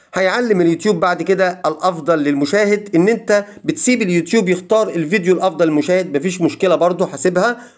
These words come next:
وأضغط بعد كده على عنصر، آخر عنصر شاشة نهاية، واختار مثلا قائمة تشغيل، هيجيب لك مجموعة قوائم التشغيل اللي موجودة في قناتك، هتختار القائمة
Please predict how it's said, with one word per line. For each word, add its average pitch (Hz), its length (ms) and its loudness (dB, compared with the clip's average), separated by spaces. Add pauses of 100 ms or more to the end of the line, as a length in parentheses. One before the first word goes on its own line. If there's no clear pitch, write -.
(100)
وأضغط 214 320 2
بعد 185 320 -2
كده 170 240 2
على 165 220 0
عنصر، 196 500 2 (420)
آخر 170 400 0 (400)
عنصر 180 340 2
شاشة 165 440 0
نهاية، 190 600 0 (2750)
واختار 226 400 0
مثلا 185 440 2
قائمة 175 500 0 (160)
تشغيل، 226 600 0 (1500)
هيجيب 233 360 0
لك - 360 -2
مجموعة 220 520 2 (120)
قوائم 202 440 4
التشغيل 175 500 0
اللي 151 180 4
موجودة 156 380 4
في - 100 -6
قناتك، 180 500 0
هتختار 214 460 -2
القائمة 180 680 0